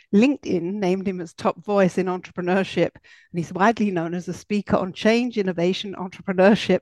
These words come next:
and how P R really works. Jason has also had a decades-long career in national media, which included working as an editor at Men's Health,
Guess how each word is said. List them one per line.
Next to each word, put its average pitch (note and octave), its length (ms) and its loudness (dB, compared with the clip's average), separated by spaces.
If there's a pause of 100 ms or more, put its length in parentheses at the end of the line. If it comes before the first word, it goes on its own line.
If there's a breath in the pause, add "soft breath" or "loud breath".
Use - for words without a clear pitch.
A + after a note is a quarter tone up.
(120)
and E3 80 -10
how F3+ 280 0 (240)
P G#3 180 -2
R D#3+ 240 0
really F3+ 300 2
works. D3+ 460 -4 (680 soft breath)
Jason G#3+ 460 4
has - 260 -10
also G#3 280 -2
had F#3 240 2
a G3 60 -2 (100)
decades-long G#3+ 600 2
career F#3+ 500 0
in F3 240 -6 (160)
national G3+ 360 -4
media, F#3 400 -2 (400 soft breath)
which - 160 -4
included F#3+ 440 -6
working F#3+ 320 2
as F3 140 0
an F#3+ 120 -2
editor F#3 340 2
at - 160 -4
Men's A3 320 -2
Health, F3 340 -2